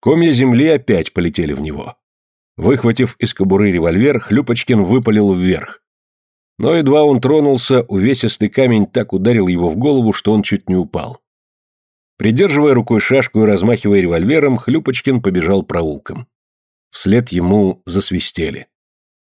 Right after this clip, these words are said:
Потом много раз Хлюпочкин подбирал в своем доме записки, неизвестно кем и как подброшенные.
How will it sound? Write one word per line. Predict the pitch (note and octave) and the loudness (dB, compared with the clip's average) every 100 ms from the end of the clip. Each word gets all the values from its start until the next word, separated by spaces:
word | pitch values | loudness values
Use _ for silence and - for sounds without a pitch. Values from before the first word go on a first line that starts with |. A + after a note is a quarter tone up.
| _ - | _ -6
Потом | - F#3 F3 | -2 2 2
много | E3 F3+ E3+ | 2 2 2
раз | D#3 - | 0 0
Хлюпочкин | A#2+ F3 - D3 - C3+ | -2 0 -2 -4 -2 0
подбирал | B2+ G#2+ G#2 C3 A#2+ | 0 0 2 2 0
в | - | 0
своем | G#2+ G#2+ | 2 2
доме | A2+ A#2 G2 | 2 2 2
записки, | G2 - G2+ - E2+ | 0 0 -2 -2 -4
неизвестно | E2 E2+ E2+ A#2+ - F2+ | -2 0 0 0 0 -4
кем | - B2 - | 0 -2 -2
и | F#2+ | -6
как | - - - | -4 -4 -4
подброшенные. | E2+ D2 D#2+ D2 - - - | -6 -2 -4 -4 -8 -12 -14